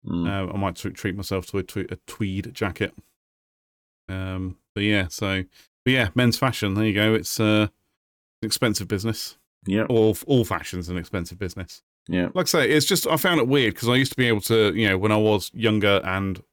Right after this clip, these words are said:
Speaker 2: you know, much more poor, um, I could just go to my local supermarket and buy clothes.
Speaker 1: Yeah.
Speaker 2: And it worked perfectly. You
Speaker 1: Yeah.
Speaker 2: know, it, it was fine for, but then again, like I say, I was, I was doing jobs that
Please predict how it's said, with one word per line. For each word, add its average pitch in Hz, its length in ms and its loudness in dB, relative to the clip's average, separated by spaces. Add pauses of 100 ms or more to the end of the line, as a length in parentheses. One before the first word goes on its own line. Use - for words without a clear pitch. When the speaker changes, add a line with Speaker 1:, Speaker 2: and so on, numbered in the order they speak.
Speaker 2:
you 107 80 -4
know, 95 100 -2
much 98 260 -6
more 95 120 -4
poor, 98 360 -2 (520)
um, 95 220 -2
I 107 100 0
could 98 160 -8
just - 160 -6
go 101 200 2
to 95 340 -2
my 95 140 -4
local 92 240 -2
supermarket 90 680 -4 (300)
and 87 380 -8
buy 87 300 0
clothes. 87 680 -6 (160)
Speaker 1:
Yeah. 80 220 2 (500)
Speaker 2:
And 95 80 -4
it 92 80 -4
worked 98 300 -2
perfectly. - 520 -4 (300)
You 98 60 -4
Speaker 1:
Yeah. 85 160 0
Speaker 2:
know, 82 100 -8 (340)
it, 98 140 -4
it 98 160 0
was 92 140 -6
fine 87 320 0
for, 90 200 0
but 85 180 -4
then 98 120 4
again, 90 240 0
like 90 140 -4
I - 20 -14
say, 101 120 -4
I 85 80 0
was, 87 200 -6
I 90 120 -6
was 90 200 -8 (100)
doing 92 220 0
jobs 87 320 -4
that 90 220 -2